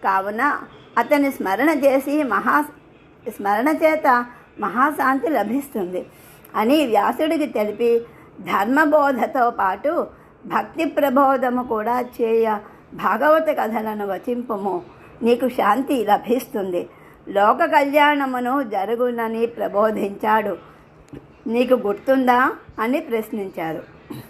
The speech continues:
నాథ్ మహారాజు, గురుదేవా,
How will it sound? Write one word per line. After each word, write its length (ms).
నాథ్ 440
మహారాజు, 760
గురుదేవా, 600